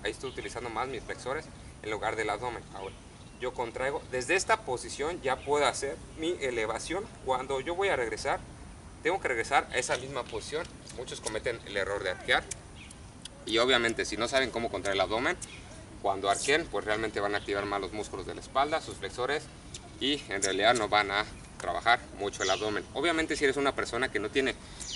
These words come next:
mucha fuerza en el abdomen e intentas este movimiento, a lo mejor sí vas a sentir un poco de cansancio en el abdomen, pero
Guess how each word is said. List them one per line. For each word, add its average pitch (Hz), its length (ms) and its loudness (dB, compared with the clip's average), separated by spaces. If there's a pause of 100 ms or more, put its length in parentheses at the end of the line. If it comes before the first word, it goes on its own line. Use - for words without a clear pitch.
(140)
mucha 180 280 8
fuerza 131 360 4
en 131 100 2
el 95 120 4
abdomen 101 420 4 (540)
e 120 80 8
intentas 170 460 6
este 160 200 6
movimiento, 117 520 8
a 120 100 12
lo 127 100 12
mejor 131 240 10
sí 190 80 10
vas 180 160 10
a - 40 -2
sentir 147 260 6
un 151 80 6
poco 143 260 10
de 113 100 8
cansancio 120 460 8
en 92 80 8
el 95 100 8
abdomen, 113 380 10 (2000)
pero 180 340 12